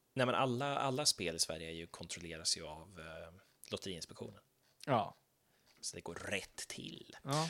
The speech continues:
Speaker 1: Vilka, okej, men ditt avsnitt då? Vad, vad är närmast din födelsedag? Jag kan
Speaker 2: Nej.
Speaker 1: lä-, jag, jag vet inte om jag ska läsa upp mer om mitt, mitt avsnitt.
Speaker 2: Nej. Jag har ju, jag fyller ju år mitt i sommaren då, tjugotredje juli, vilket då hade de, eh, uppehåll. Eh, men det närmsta är nog det som sändes fjärde september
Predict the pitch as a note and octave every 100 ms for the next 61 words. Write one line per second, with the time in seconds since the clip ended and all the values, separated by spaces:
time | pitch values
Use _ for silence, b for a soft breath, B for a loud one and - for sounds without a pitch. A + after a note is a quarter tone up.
0 | - E3+ F#3 F3+ C3 A2+ D#3+ E3+ F#2 B2
1 | G2 F2+ D2+ G2 C#3+ C#3 C3+ C3+ B2+ A#2+
2 | C#3+ B2+ G2 F2 - D#2 - A#2+ A2+ A#2+
3 | G2+ E2 B1 F#2 F2 C#2 G#2 F2 E2 F2+
4 | F2+ F2 G2 A2+ _ F#2 E2+ E2+ - -
5 | A2 F#2+ - G#2+ G2 - - - - -
6 | - _ _ - D3+ D3+ E3+ D#3+ C#3+ C#3+
7 | D3 D#3+ E3 F#3 E3+ D#3+ C#3+ C3 B2+ C#3+
8 | A#2+ B2 A#2+ - A#2 B2 A#2 A2 A#2 A2+
9 | A#2+ B2 B2 B2 - - - B2+ B2 B2
10 | B2+ B2 A#2+ A#2+ A#2+ A#2 A#2 A2+ A#2 A2
11 | - C#3 - A#2+ B2 A#2 - b b b
12 | b b - A#2 A#2 A#2 A#2 A#2+ - C#3
13 | C3+ C3+ C#3+ D3+ B2+ - D#3 D3 B2+ A#2+
14 | A#2 A2+ A2 - A#2 G#2 B2 A2 G2+ -
15 | C3+ B2 G#2 A#2 C#3+ - A3 C#3 F#2+